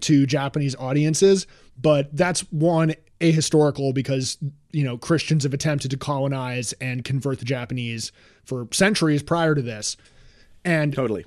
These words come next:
Speaker 1: two, we're living in a mass media culture that would have made it very easy for someone to look all of this information up. The fact that Anno himself was able to find all of these references kind of implies that maybe it's not so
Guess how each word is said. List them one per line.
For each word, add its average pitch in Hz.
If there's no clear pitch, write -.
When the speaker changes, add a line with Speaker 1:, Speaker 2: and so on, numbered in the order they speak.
Speaker 1:
two, 170
we're 175
living 175
in 156
a 151
mass 151
media 143
culture 131
that 120
would 147
have 135
made 139
it 135
very 151
easy 147
for 135
someone 123
to 131
look 127
all 131
of 120
this 123
information 110
up. 101
The 170
fact 165
that 156
Anno 147
himself 127
was 135
able 156
to 147
find 190
all 139
of 131
these 127
references 123
kind 139
of 123
implies 120
that 117
maybe 120
it's 113
not 117
so 117